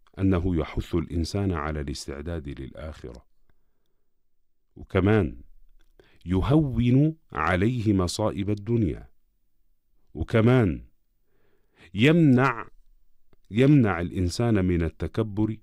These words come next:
والتوسع في ملذات هذه الدنيا الفانية. بقول لك على شو؟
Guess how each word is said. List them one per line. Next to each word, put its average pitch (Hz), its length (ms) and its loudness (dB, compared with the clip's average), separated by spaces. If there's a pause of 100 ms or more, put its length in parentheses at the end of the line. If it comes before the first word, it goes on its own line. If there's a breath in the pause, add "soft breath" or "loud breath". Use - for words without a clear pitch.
والتوسع 113 1120 -4
في 107 240 -8
ملذات 87 600 -4
هذه 76 420 -8
الدنيا 76 380 -6
الفانية. 64 560 -14 (720)
بقول 107 240 -14
لك 113 180 -16
على 101 200 -6
شو؟ 113 180 -10